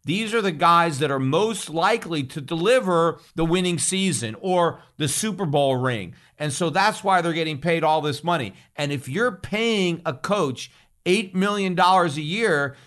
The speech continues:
you're gonna make damn sure you've got the best coach money can buy. And you're not gonna care what color that coach is, 'cause the only color you see is green.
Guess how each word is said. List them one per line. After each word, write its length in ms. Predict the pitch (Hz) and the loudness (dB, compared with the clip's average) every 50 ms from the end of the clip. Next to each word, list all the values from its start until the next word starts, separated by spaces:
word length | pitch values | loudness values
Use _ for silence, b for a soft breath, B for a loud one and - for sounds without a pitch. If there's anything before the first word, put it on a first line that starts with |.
| B B | B B
you're 180 | - 143 208 233 | 0 2 2 2
gonna 160 | 214 226 214 | 2 2 2
make 380 | 190 185 175 160 127 104 90 80 | 2 2 2 0 -2 -6 -6 -4
damn 340 | 160 165 202 233 247 240 | -4 -2 0 0 0 0
sure 600 | 196 - - 226 240 262 262 226 160 151 147 143 B 127 B | -2 -2 -2 0 2 4 4 4 4 2 0 -2 B -16 B
you've 300 | - 127 175 214 202 170 | -4 -2 -2 -2 0 2
got 260 | 196 185 180 175 175 | 4 4 4 2 0
the 80 | 160 139 | -2 -4
best 420 | 123 107 180 190 202 - - - | -2 0 0 0 0 -2 -4 -8
coach 440 | - - 190 170 175 170 170 - b b b _ | -2 2 2 2 2 2 -2 -4 b b b _
money 260 | 127 151 175 175 170 | -2 -2 0 0 -2
can 220 | 170 170 165 147 131 | -4 -4 -6 -4 -2
buy. 560 | - - 151 175 170 151 127 107 98 92 - - _ _ | 0 2 4 4 4 4 2 2 -2 -8 -12 -16 _ _
And 160 | 131 123 139 | -2 0 2
you're 120 | 170 220 254 | 2 4 4
not 240 | 277 269 262 254 | 4 4 4 2
gonna 180 | - 247 226 208 | 0 -2 -4 -4
care 600 | - - 220 226 233 226 208 175 156 151 - B B B | -4 -2 -2 0 0 2 2 2 2 0 -2 B B B
what 360 | - 147 185 180 185 - - | -2 0 0 0 0 -4 -8
color 680 | - - - 226 254 262 247 208 175 156 151 147 135 B B B B _ | -6 0 4 4 6 6 6 4 4 4 2 2 0 B B B B _
that 300 | - 156 180 196 185 - | 0 2 2 2 2 0
coach 360 | - - 196 190 180 175 175 | 0 0 2 2 2 0 0
is, 380 | 180 190 180 135 95 87 - - B B B | 0 0 0 0 -2 -8 -12 -16 B B B
'cause 180 | - 165 143 110 | -2 -2 0 0
the 140 | 143 156 190 | 0 2 2
only 240 | 226 247 240 220 | 4 4 2 0
color 400 | 196 - - 190 202 196 190 180 | 0 -2 0 2 2 4 4 2
you 240 | 160 160 185 233 240 | 0 0 -2 -2 -2
see 400 | 175 - - 196 185 156 151 151 | -2 -2 -2 0 0 0 0 0
is 320 | 147 - 135 131 131 117 90 | -2 -4 -4 -4 -4 -4 -6
green. 640 | - - 117 143 165 180 160 120 98 78 65 - | -6 -4 -2 0 0 2 0 -2 -4 -6 -12 -18